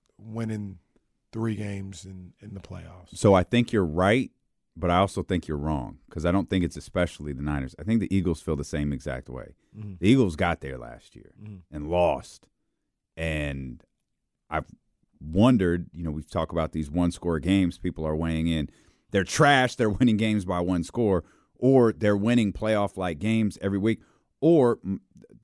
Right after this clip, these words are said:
Speaker 2: this, this, this was five one-score games ago.
Speaker 1: Mm.
Speaker 2: Kinda feel like they're coasting. No matter what their approach has been the first, what do we say, twelve weeks of the season,
Speaker 1: Mm-hmm.
Speaker 2: you ain't coasting this week.
Speaker 1: Mm-hmm.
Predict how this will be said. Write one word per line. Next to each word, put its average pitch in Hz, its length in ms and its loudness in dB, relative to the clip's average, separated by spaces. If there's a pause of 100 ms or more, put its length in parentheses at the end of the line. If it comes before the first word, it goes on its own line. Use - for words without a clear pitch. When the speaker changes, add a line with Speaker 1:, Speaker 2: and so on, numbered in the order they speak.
(240)
Speaker 2:
this, 85 240 -14
this, 80 280 -12
this - 260 -14
was 64 280 -20 (920)
five 85 520 -2
one-score 82 520 -2
games 80 340 -2
ago. 65 320 -8 (220)
Speaker 1:
Mm. 92 80 -20 (680)
Speaker 2:
Kinda 135 180 -6
feel 139 160 -2
like 143 180 0
they're 135 120 -2
coasting. 151 540 0 (960)
No 104 100 2
matter 135 240 6
what 143 280 4
their 175 220 4
approach 147 440 -2
has 110 140 -6
been 135 260 0
the 123 60 -2
first, 123 400 -2 (240)
what 110 120 -4
do 113 60 0
we 113 40 -2
say, 113 160 0
twelve 117 280 0
weeks 123 200 -2
of 120 60 -2
the 107 60 -2
season, 135 380 0 (140)
Speaker 1:
Mm-hmm. 98 160 -18 (140)
Speaker 2:
you 90 120 0
ain't 110 100 4
coasting 117 320 2
this 110 160 -2
week. 71 260 -6 (260)
Speaker 1:
Mm-hmm. 95 160 -20